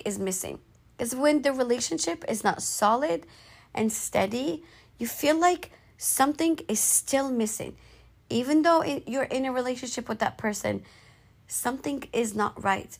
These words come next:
because you're not being fulfilled. And so at the end of the day, it's really up to us to decide what to allow into our life.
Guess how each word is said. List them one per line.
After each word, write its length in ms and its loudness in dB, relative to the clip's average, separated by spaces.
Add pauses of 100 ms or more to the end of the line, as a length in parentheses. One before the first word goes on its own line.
because 320 -6
you're 140 0
not 300 0
being 240 -2
fulfilled. 680 -6 (840)
And 100 -6
so 160 4
at 140 0
the 120 2
end 160 0
of 80 -4
the 100 0
day, 420 0 (440)
it's 240 -2
really 460 0
up 160 4
to 200 -2
us 360 2 (340)
to 420 0 (1900)
decide 760 6
what 400 4
to 220 0
allow 380 4
into 420 -4
our 200 0
life. 340 -4